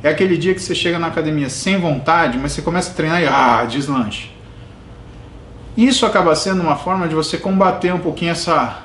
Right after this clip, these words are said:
falta de sono, mas isso, pessoal, em situações agudas, não crônicas. Ou seja, ah, ontem eu não dormi, mas hoje eu vou treinar. Legal. Essa semana inteira eu não dormi e treinei. Muito mal. Péssimo. Você devia ter ficado descansando,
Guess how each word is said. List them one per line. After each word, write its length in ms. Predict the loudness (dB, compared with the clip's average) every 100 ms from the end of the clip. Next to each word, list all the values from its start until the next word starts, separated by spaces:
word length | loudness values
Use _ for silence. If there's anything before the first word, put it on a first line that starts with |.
| -18
falta 540 | -18 0 2 2 0
de 100 | -6
sono, 380 | -6 -2 0 0
mas 400 | 0 0 -4 0
isso, 240 | 0 2
pessoal, 320 | -2 -2 -2
em 40 | -2
situações 600 | -2 -4 0 -2 -2 -2
agudas, 880 | 0 2 0 0 0 2 2 0 -8
não 300 | -4 0 0
crônicas. 560 | 2 2 2 -2 -8 -14 -16 -16 -2
Ou 100 | 0
seja, 420 | 4 4 2 -2 -8 -16 0
ah, 300 | 4 6 4
ontem 220 | 4 2
eu 60 | 0
não 80 |
dormi, 260 | 2 2 2
mas 180 | 0 2
hoje 140 | 2
eu 40 | 2
vou 120 | 0
treinar. 580 | -2 -2 0 0 -4 -10 0
Legal. 600 | 2 4 4 4 2 -10 -2
Essa 300 | 2 2 2
semana 500 | 2 2 2 2 2
inteira 320 | 2 2 2
eu 80 | 2
não 80 | 0
dormi 260 | 0 0
e 40 | 0
treinei. 580 | 0 0 2 0 -2 -6
Muito 540 | -4 0 0 0 -2
mal. 400 | -2 -2 -4 -6
Péssimo. 400 | -2 0 -2 -8
Você 80 | -8
devia 160 | -4 -2
ter 120 | -4
ficado 240 | -2 -2
descansando, 760 | -2 -6 -6 -6 -4 -2 -2